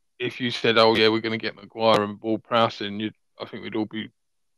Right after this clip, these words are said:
smashing the place up. Do you know what I mean? It weren't, it's not, it's not something you was even thought about. Like I said in the last podcast, James Ward-Prowse, watched him millions of times, never ever thought, "I want him playing for West Ham."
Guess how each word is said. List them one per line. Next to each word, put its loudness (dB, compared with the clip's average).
smashing -6
the -10
place 2
up. -2
Do -14
you -6
know -2
what 4
I 8
mean? 2
It -2
weren't, 2
it's -12
not, 0
it's -10
not -6
something -6
you -8
was -4
even 0
thought 0
about. -4
Like -6
I -18
said -20
in -16
the -8
last 2
podcast, -12
James -2
Ward-Prowse, -6
watched -10
him -12
millions -4
of -20
times, -6
never -2
ever -6
thought, -8
"I -12
want -6
him -10
playing -10
for -20
West -12
Ham." -6